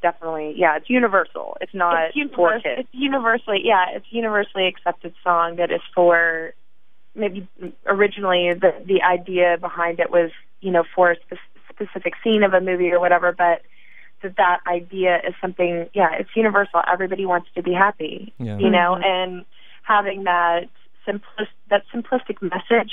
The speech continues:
Speaker 2: can translate over, you know, kids don't necessarily have to have that, um, you know, more kind of rhyming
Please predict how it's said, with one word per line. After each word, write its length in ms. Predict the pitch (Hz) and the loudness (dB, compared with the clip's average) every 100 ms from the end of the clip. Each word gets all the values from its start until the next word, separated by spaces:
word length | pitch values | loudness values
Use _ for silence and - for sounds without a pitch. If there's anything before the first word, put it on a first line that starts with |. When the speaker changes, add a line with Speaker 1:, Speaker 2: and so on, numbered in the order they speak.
| - | -4
Speaker 2:
can 120 | 202 | -2
translate 640 | - 180 185 190 175 170 | 4 4 4 2 2 2
over, 600 | 175 180 175 170 165 165 - - - - - - - | 2 2 2 2 2 0 -4 -18 -18 -18 -18 -16 -4
you 80 | 208 | -2
know, 100 | 185 | 0
kids 300 | - 269 208 | 2 0 2
don't 240 | 226 196 190 | 0 0 0
necessarily 520 | 190 196 196 190 185 | -4 -2 2 2 2
have 220 | 180 175 | 0 -2
to 60 | 190 | 0
have 300 | 175 165 175 | 2 2 2
that, 280 | 165 160 - - - - - - | 0 0 -4 -14 -18 -18 -16 -6
um, 460 | 190 175 175 185 214 - - - - - - | 0 0 -2 -8 -12 -16 -18 -18 -18 -18 -8
you 120 | 196 | 0
know, 340 | 180 175 175 - | 4 4 2 -6
more 300 | 196 180 - | 0 2 2
kind 180 | - 185 | 0 -2
of 140 | 175 170 - - | -2 -6 -14 -10
rhyming 960 | 185 196 185 180 180 175 175 170 175 180 | 2 4 6 2 -2 -4 -4 -6 -8 -10